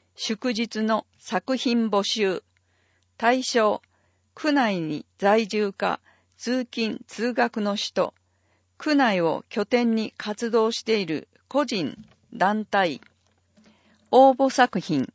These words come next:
絵画、書、写真、工芸、彫刻、コンピューターグラフィックスなど。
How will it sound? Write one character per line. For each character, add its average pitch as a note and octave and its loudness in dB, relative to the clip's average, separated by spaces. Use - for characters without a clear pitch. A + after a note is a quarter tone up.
絵 B3 4
画、 D#3 0
書、 - 2
写 F#3+ 0
真、 G#3+ -2
工 A#3+ 6
芸、 A3 2
彫 B3 6
刻、 A3 0
コ C4 4
ン B3+ 2
ピ C4 -2
ュ B3+ 4
ー B3 2
タ A#3 4
ー A3 0
グ G#3 0
ラ A#3+ 4
フ B3+ -2
ィ A#3+ -4
ッ - -12
ク - -6
ス - -8
な E3 0
ど。 C#3 -2